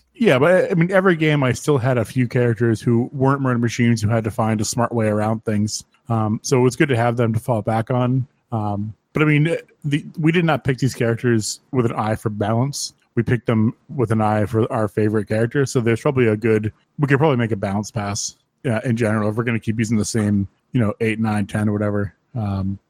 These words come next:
I, I do wanna say big ups to Jabril for the just sick,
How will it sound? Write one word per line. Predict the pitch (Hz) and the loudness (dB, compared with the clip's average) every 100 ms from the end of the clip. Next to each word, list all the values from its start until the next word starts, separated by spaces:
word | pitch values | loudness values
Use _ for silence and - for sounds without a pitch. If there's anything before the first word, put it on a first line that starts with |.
| _ | _
I, | 120 123 _ - | -4 -4 _ -6
I | 127 | -2
do | 135 | 0
wanna | 156 139 | 0 -2
say | - 127 | 0 -2
big | 107 127 123 | 0 0 0
ups | 127 120 - | 0 0 -2
to | - 117 113 110 - _ - | -2 2 4 2 -2 _ -6
Jabril | 120 113 127 175 208 160 - | -4 0 4 4 4 0 -2
for | 127 | 0
the | 120 117 113 107 - _ - 135 | 2 2 0 -2 -12 _ -14 -10
just | - 131 - - | -6 -6 -4 -4
sick, | - 123 - | -2 -2 -4